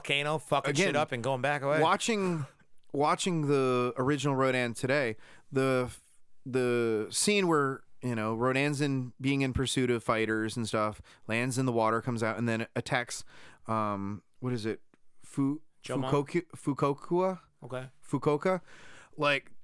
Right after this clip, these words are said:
Speaker 2: it's a cool scene where he, like, lands on the building and, like, you know, he doesn't really do much for a bit, and then all of a sudden he just starts flapping his wings and unleashes, like, fury. It would have been cool to see more backstory if the time allows it.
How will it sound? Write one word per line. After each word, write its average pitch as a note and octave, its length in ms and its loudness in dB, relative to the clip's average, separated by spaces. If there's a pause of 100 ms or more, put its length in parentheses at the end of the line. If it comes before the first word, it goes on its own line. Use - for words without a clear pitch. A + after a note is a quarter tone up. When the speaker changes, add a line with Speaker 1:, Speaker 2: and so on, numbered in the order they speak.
Speaker 2:
it's A#3+ 180 2
a F#3+ 60 4
cool D#3+ 320 2
scene G3+ 380 2
where B2+ 80 2
he, B2 100 2
like, A2+ 200 -4
lands E3+ 300 2
on D#3 120 2
the D3 100 2
building D#3+ 540 2
and, B2 120 0
like, G#2+ 260 -4 (160)
you C3+ 100 0
know, B2 100 2
he F3+ 120 4
doesn't G3 240 2
really E3 260 4
do C#3 300 -2
much G3+ 220 0
for F#3+ 140 2
a F#3 40 0
bit, F3 200 0
and C#3 100 0
then C#3 80 0
all C#3+ 100 0
of C#3+ 60 -4
a - 20 -6
sudden C3+ 220 -2
he C3 60 -2
just A#2+ 160 -4
starts A2+ 240 -4
flapping C3 340 0
his A2 120 -4
wings B2 260 -2
and G#2 100 -8
unleashes, B2+ 580 -4
like, F#2+ 200 -8
fury. C#3+ 340 -4 (480)
It - 60 -6
would A#3+ 80 4
have A#3 60 0
been A#3+ 120 2
cool G#3 180 2
to F#3 100 0
see F3 160 -2
more C#3+ 180 0
backstory B2+ 460 0 (160)
if F3+ 220 2
the E3 100 -4
time C#3 260 -2
allows A#2+ 400 0
it. - 100 -18